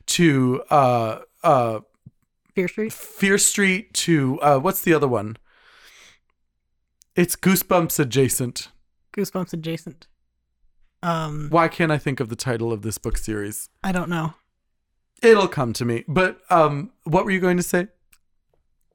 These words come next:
Speaker 2: Um, no, I was going to say, 'cause one of the, the funny things is, and even when I was a little kid, like, the stories aren't particularly scary. It's the
Speaker 1: No.
Speaker 2: illustrations.
Speaker 1: The,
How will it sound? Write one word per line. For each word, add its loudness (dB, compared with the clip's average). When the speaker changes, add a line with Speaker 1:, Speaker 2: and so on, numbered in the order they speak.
Speaker 2:
Um, 6
no, 6
I 4
was 2
going 4
to 4
say, -2
'cause 0
one 4
of 4
the, 6
the 2
funny 2
things 4
is, 2
and 2
even 6
when 6
I 6
was 0
a -2
little 2
kid, 2
like, 2
the -4
stories 6
aren't 4
particularly 2
scary. 0
It's -2
the 4
Speaker 1:
No. 4
Speaker 2:
illustrations. 4
Speaker 1:
The, 2